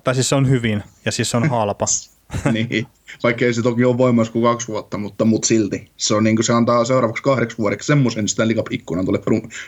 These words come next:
Speaker 2: vanhenevalle Bruinsille, että voi herra jestas.
Speaker 1: Joo, ja Carlo tosiaan, että no, siis ei tuu pisteitä niin paljon tietenkään kuin mitä nyt McAvoylle tai etenkään jollekään Tori Krugille tai näin, mutta että on muuten tärkeä osa sitten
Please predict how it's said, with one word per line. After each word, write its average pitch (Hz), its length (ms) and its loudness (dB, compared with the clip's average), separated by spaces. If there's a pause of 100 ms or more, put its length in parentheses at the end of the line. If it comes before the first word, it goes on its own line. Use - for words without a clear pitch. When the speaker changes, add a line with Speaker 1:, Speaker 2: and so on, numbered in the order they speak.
Speaker 2:
vanhenevalle 107 560 2
Bruinsille, 113 640 0
että - 220 -6 (420)
voi 104 140 2
herra 110 220 0
jestas. - 680 -2 (280)
Speaker 1:
Joo, 120 340 2 (160)
ja 113 200 0 (680)
Carlo 113 260 0
tosiaan, 110 540 0
että 107 360 -2 (440)
no, 127 240 0 (240)
siis 120 220 0
ei 135 120 0
tuu 151 140 0
pisteitä 131 640 0
niin 113 160 0
paljon 110 300 2 (180)
tietenkään 107 560 -2
kuin 107 180 -2 (260)
mitä 113 240 -2
nyt 110 140 -4
McAvoylle 107 520 -2
tai 107 360 -2
etenkään 107 380 -4
jollekään 107 340 0
Tori 107 240 0
Krugille 104 460 -4 (120)
tai 104 140 -2
näin, 101 200 0
mutta 104 240 -2
että 101 320 -4 (420)
on 123 120 2
muuten 117 240 0
tärkeä 110 460 -2
osa 107 220 0
sitten - 200 -6